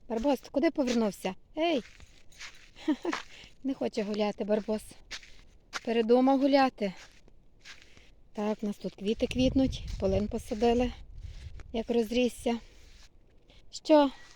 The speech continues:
Що, маленька? Що, шоколадочка? Чорнюшечка наша, зозулька.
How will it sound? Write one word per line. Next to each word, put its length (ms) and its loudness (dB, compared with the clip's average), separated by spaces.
Що, 300 2
маленька? 580 4
Що, 140 -10
шоколадочка? 840 -2
Чорнюшечка 680 -2
наша, 480 -2
зозулька. 640 -4